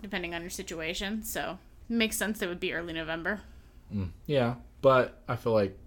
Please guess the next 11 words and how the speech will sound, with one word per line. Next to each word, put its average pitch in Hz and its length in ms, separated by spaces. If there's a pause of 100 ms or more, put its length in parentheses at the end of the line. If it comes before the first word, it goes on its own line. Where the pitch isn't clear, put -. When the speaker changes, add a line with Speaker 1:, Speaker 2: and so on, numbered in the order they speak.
(140)
Speaker 2:
they're 113 200
gonna 101 200
sell 92 260
out 80 200
anyways - 680 (800)
when 95 140
they 78 160
launch, 78 640
right? 95 340 (340)
Speaker 1:
True, 226 320 (380)
probably. 196 440